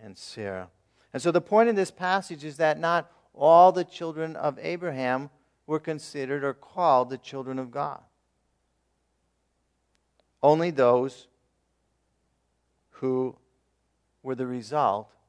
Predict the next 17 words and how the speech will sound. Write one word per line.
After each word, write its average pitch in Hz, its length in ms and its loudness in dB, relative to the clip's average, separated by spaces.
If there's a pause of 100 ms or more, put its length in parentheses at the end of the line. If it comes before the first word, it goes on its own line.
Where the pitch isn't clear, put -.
(160)
of 117 200 -6
believing 113 760 -10 (180)
God's 92 320 -10 (100)
promise. - 680 -16 (340)
In 151 60 -4
the 170 100 0
same 190 280 0
way, 180 180 -2
those 175 280 0
who 196 120 -6
believe 165 460 -4
God's 147 360 2 (240)
promise 175 440 -6
through 151 220 -10
Jesus 147 380 -10
Christ 139 460 -6
today 127 760 -2